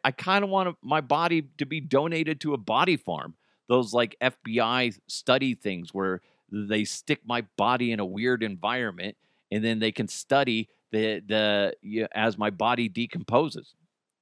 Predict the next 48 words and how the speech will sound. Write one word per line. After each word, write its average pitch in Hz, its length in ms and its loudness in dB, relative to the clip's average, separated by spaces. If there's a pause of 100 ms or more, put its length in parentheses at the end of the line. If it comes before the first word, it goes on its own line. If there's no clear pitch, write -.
(320)
I 202 120 4
think 151 240 0
that 147 100 4
would 139 80 -2
be 147 120 0
kinda 151 260 -2
cool. - 360 -6 (460)
Except - 280 -2
for, 120 160 -2
like, 104 240 -6 (340)
if, 98 160 -12 (140)
you 110 120 -6
know, 98 140 -6
if 90 120 -10
as 104 280 -2
I 101 180 0
visit 98 380 -6
my 98 160 -6
body, 101 480 -4 (340)
be 110 120 -2
like, 107 220 -2
"Oh, 320 220 0
let's 127 160 0
go 202 100 0
check 170 300 0
on 190 160 2
the 165 120 4
old 170 320 0
body, 175 460 0
see 165 220 -2
how 151 240 2
it's 139 120 -2
going." 165 540 2 (300)
And 113 100 2
then 127 140 4
I 120 100 6
go 127 220 4
over 127 160 2
there, 131 280 4
and 117 120 -2
there's, 113 220 0
like, 107 240 0
you 110 160 -2
know, 107 120 -2
maggots 107 540 -2
eating 107 260 -6
my 95 200 -6 (180)
dick. - 360 -6